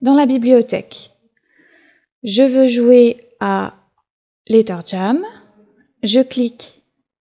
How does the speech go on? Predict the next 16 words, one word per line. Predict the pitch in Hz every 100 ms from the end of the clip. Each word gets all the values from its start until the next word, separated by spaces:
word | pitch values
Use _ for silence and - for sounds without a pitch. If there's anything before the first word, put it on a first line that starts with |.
| _ _ _
sur | - - 285
la | 269
fiche, | 240 - 220 202 190 - 277 - _ _ _ -
sur | 285
la | 262 233
photo, | - 220 220 208 190 -
euh, | 196 185 - 214
du | 214 233
document. | 214 - 202 214 - _ _ - _
Ça | -
me | 262
renvoie | 262 240 233
à | 240
la | 285
fiche | 285 262 220
descriptive | 262 294 294 - - - 220 190